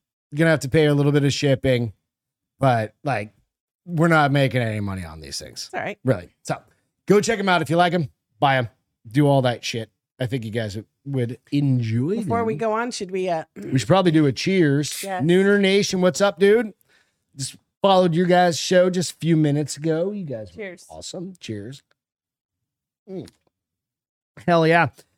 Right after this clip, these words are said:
Speaker 1: But because it's the fourth of July weekend coming up, I wanted to talk about one quick thing.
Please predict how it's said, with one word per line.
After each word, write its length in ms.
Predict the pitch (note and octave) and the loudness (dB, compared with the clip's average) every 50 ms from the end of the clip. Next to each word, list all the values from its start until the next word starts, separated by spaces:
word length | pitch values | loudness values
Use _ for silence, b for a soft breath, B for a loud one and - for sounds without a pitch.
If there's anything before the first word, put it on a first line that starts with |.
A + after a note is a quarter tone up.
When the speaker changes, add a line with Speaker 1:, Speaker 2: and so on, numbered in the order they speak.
| _ _ - | _ _ 2
Speaker 1:
But 320 | G#3+ G#3 E3 - - _ _ _ _ _ _ _ _ _ _ - D#3+ | 2 2 2 -2 -8 _ _ _ _ _ _ _ _ _ _ -6 -2
because 520 | D#3 F#3+ D#3 C#3+ G3 A#3+ C4 C4 B3+ G3 | -2 0 2 4 4 6 4 4 2 0
it's 180 | G#3+ F3 C3 - | -4 -4 -4 -6
the 100 | - C3+ | -6 -2
fourth 260 | - D#3 D#3 C#3 - | 0 2 2 2 2
of 60 | C#3 | 0
July 260 | A#2+ C3+ B2+ A#2+ A#2+ | -2 0 0 0 0
weekend 380 | A#2 A#2 A#2 A2 - A2+ A2 A2 | -2 -4 -6 -6 -8 -8 -8 -6
coming 240 | - B2+ A#2+ A#2 A#2+ | -6 -4 -2 -2 -2
up, 180 | A#2+ G#2+ - - - | -2 -4 -4 -4 -4
I 120 | C3+ C#3+ | -4 -2
wanted 360 | C#3 D3 D3 D3 D3 C#3 - - | -2 -2 -2 -2 -2 -4 -4 -2
to 220 | - C#3+ C#3+ C3 | -2 0 0 0
talk 400 | A2 - - C3 A#2+ A#2+ - - | -2 -4 -4 -4 -4 -4 -4 -6
about 500 | C3 G#2+ G#2+ G2 G#2 G#2+ - - - - _ _ _ _ _ _ _ _ _ _ | -6 -6 -6 -6 -6 -8 -10 -14 -18 -18 _ _ _ _ _ _ _ _ _ _
one 400 | - G3 A3 A#3 A#3 A3 G3+ F3+ | -4 0 0 2 2 2 0 -2
quick 360 | C#3 - - D#3+ C3+ A#2 - - | -4 -2 -2 -2 -2 -2 -6 -12
thing. 580 | - _ - A2+ F#2+ F2 F2 G2 B2+ C#3 B2+ | -20 _ -12 -12 -10 -10 -8 -6 -6 -6 -8